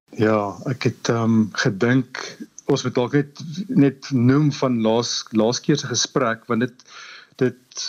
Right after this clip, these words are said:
gee die konteks vir waarom ons, weet, beskermingsstrategieë in,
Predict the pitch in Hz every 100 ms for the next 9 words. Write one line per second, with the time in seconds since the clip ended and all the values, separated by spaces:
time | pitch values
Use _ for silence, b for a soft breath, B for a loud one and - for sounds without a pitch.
0 | - - 147 143 147 175 143 131 - -
1 | 131 95 101 120 180 151 120 _ 113 110
2 | 110 - - - 127 - _ 139 - -
3 | - 127 131 - 127 131 - 131 123 120